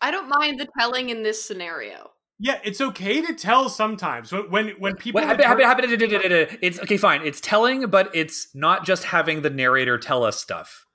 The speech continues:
Speaker 3: It's a scene where the showing is happening through a show and tell. I still think this is show, not tell, but it's a show and tell.
Speaker 2: No,
Speaker 3: I think
Speaker 2: it's, it's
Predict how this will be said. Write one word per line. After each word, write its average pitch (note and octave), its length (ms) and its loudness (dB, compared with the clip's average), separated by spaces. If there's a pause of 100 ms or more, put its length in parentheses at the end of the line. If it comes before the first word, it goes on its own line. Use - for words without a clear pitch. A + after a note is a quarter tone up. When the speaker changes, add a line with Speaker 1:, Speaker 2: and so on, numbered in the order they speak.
(260)
Speaker 3:
It's B2+ 160 -8
a C#3+ 60 -2
scene G3 680 -2 (280)
where D3+ 520 4
the C3+ 100 -2
showing G3 420 4
is E3+ 140 -2
happening C#3 680 -2 (120)
through F3+ 360 2
a C#3+ 60 4
show E3+ 260 2
and C3 100 -2
tell. F2+ 300 -10
I B2+ 80 0
still A#3 180 4
think A3 180 0
this F3+ 160 0
is D3 120 -2
show, C3+ 240 2
not B2 240 0
tell, C3 220 0
but C3+ 120 -2
it's B2 140 -4
a A#2 60 -2
show D3+ 200 2
and B2+ 140 -4
tell. F#2 320 -6 (180)
Speaker 2:
No, D#4 160 6
Speaker 3:
I - 80 4
think - 160 0
Speaker 2:
it's, - 160 -12
it's - 220 -2